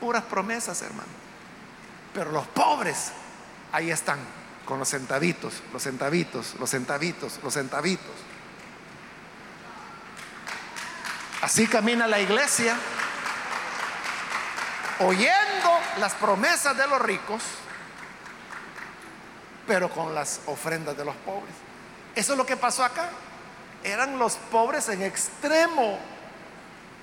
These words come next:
los que más daban. ¿Y cómo hacían? Es que tenían una alegría desbordante. Todo depende de la actitud. Entonces, si mi actitud, hermanos, es de que, "No, es que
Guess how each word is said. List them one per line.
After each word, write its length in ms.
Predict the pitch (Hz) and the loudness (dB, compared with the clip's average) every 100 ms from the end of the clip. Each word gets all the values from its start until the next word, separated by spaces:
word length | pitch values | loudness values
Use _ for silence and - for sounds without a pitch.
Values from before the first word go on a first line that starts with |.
| - - | -10 -4
los 140 | 196 | -2
que 120 | 190 | 0
más 180 | 175 160 | -2 0
daban. 260 | 156 156 151 160 - - - - - - - - - - - | 0 0 -4 -12 -14 -16 -18 -18 -18 -18 -18 -18 -18 -18 -14
¿Y 100 | 196 | -10
cómo 260 | - 285 294 | -4 0 4
hacían? 400 | - 320 349 196 - - - - - - - | 4 6 6 6 0 -10 -10 -12 -14 -8 -2
Es 80 | |
que 100 | 214 | 0
tenían 320 | 233 220 240 254 | 2 4 4 4
una 220 | 262 247 - | 4 4 4
alegría 600 | 254 254 220 294 311 285 | 4 4 4 4 6 6
desbordante. 760 | 277 269 269 175 170 294 - - - - - - - - - - - | 4 2 2 0 -2 -4 -10 -12 -14 -16 -16 -16 -16 -14 -14 -14 -2
Todo 260 | 302 294 285 | 2 4 4
depende 460 | 240 247 254 254 240 | 4 4 4 4 4
de 80 | |
la 80 | 214 | 4
actitud. 400 | 202 202 - 302 - - - - - - - - - - - - - - - | 2 0 0 -4 -8 -14 -16 -16 -16 -16 -16 -14 -14 -12 -12 -14 -14 -8 -4
Entonces, 340 | 170 175 - - - - - - | 0 2 0 -2 -10 -12 -14 -6
si 260 | - - 302 | 0 2 4
mi 80 | 311 | 4
actitud, 500 | 311 285 285 285 285 | 4 2 4 6 6
hermanos, 480 | 233 226 226 214 190 | 6 4 4 4 6
es 160 | 226 214 | 4 4
de 100 | 214 | 2
que, 180 | 175 165 - - | 2 -2 -8 -4
"No, 180 | 214 269 | -2 0
es 140 | 180 | 0
que 280 | - 196 147 | 2 4 2